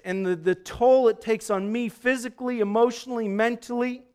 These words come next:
This woman was all alone, no finances, no family, no friends, no future. A constant hemorrhage, both literally and figuratively. And this is the picture of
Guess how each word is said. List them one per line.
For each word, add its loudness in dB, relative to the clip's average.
This -4
woman 2
was 2
all 6
alone, 4
no 2
finances, -2
no 0
family, 0
no 0
friends, 0
no 2
future. -4
A 4
constant 0
hemorrhage, 2
both 4
literally 4
and -2
figuratively. -2
And -6
this 4
is -10
the -6
picture -4
of -4